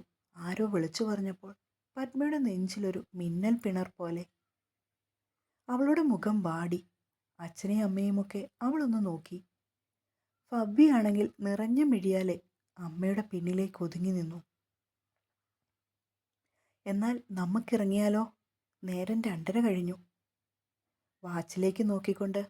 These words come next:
കാർത്തിയുടെ അച്ഛൻ പറഞ്ഞു. പെയ്യാൻ മൂടിക്കെട്ടി നിൽക്കുന്ന കാർമേഘം പോലെയായി പത്മ അപ്പോഴേക്കും. ഒന്നുകൂടെ ചേർന്ന് നിന്ന് എല്ലാവരും കൂടെ ഒരു ഫോട്ടോ എന്ന് പറഞ്ഞ്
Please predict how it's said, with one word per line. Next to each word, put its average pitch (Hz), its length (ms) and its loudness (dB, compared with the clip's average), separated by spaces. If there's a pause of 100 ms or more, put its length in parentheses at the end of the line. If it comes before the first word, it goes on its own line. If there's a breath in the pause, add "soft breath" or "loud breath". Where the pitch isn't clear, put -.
(380)
കാർത്തിയുടെ 262 520 0
അച്ഛൻ 220 400 -2
പറഞ്ഞു. 170 340 -4 (1300)
പെയ്യാൻ 226 360 0 (140)
മൂടിക്കെട്ടി 240 640 2
നിൽക്കുന്ന 196 420 -2 (180)
കാർമേഘം 190 640 -2
പോലെയായി 170 420 -2 (140)
പത്മ 185 340 -10
അപ്പോഴേക്കും. 175 680 -8 (1200)
ഒന്നുകൂടെ 294 420 2
ചേർന്ന് 220 420 6
നിന്ന് 202 260 4 (140)
എല്ലാവരും 190 540 -2
കൂടെ 190 200 0 (160)
ഒരു 269 160 2
ഫോട്ടോ 185 400 0
എന്ന് 214 220 2
പറഞ്ഞ് 175 340 -4